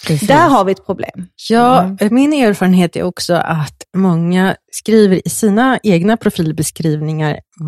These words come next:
Speaker 3: vad de önskar. De
Speaker 2: Mm.
Speaker 3: beskriver inte sig själva, utan mer så här, jag vill ha, alltså nu pratar jag som man, då, jag vill ha en kvinna som, eh,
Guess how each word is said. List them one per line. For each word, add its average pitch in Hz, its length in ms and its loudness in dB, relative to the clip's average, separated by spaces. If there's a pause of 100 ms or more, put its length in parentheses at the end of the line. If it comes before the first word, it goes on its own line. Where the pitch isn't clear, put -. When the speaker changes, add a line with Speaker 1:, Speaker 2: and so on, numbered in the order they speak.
(100)
Speaker 3:
vad 147 240 4
de 156 220 -4 (140)
önskar. - 760 0
De 190 180 0
Speaker 2:
Mm. 202 40 4
Speaker 3:
beskriver 254 680 4
inte 156 260 2
sig 160 160 2
själva, 233 840 2 (500)
utan 214 300 4
mer 208 140 6
så 196 80 0
här, 175 80 4
jag 233 460 4
vill 262 160 2
ha, 147 440 -2
alltså 196 220 0
nu 202 160 4
pratar 180 320 0
jag 160 240 2
som 175 260 2
man, 180 300 2 (340)
då, 175 260 2
jag 202 220 2
vill 233 140 4
ha 202 80 6
en 190 140 4
kvinna 170 600 0 (300)
som, 160 540 2
eh, 160 300 0